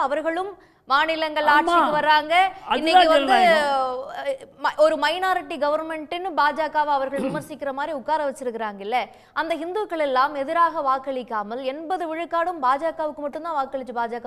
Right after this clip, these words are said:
Speaker 1: வந்துருச்சா?
Speaker 2: அதைத்தான்
Speaker 1: இந்துக்கள் பாஜகவை மட்டும்தான் ஆதரிக்கிறாங்க.
Speaker 2: அதைத்தான் எதிர்க்கட்சியிடம் நான் கேட்கிறேன்.
Speaker 1: ம்.
Speaker 2: ஆர் எஸ் எஸ் ஐ ஆதரிக்கக்கூடியவர்களோ,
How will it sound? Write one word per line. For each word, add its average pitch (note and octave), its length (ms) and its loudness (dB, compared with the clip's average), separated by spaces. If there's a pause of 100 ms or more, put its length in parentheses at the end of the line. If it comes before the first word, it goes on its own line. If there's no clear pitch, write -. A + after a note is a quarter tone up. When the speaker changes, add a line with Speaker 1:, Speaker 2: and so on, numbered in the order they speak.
Speaker 1:
வந்துருச்சா? G3+ 380 -8 (100)
Speaker 2:
அதைத்தான் D#4 360 0
Speaker 1:
இந்துக்கள் G#4+ 300 0
பாஜகவை E4+ 640 2
மட்டும்தான் D#4+ 520 -6
ஆதரிக்கிறாங்க. G#3 400 -4
Speaker 2:
அதைத்தான் D4 420 4
எதிர்க்கட்சியிடம் B3 800 -2
நான் D#3+ 120 -2
கேட்கிறேன். C#3+ 460 -10 (220)
Speaker 1:
ம். A3 220 -14
Speaker 2:
ஆர் A#3 280 8
எஸ் C#4+ 180 2
எஸ் A#3+ 160 -4
ஐ B3+ 80 -2
ஆதரிக்கக்கூடியவர்களோ, G3 920 -4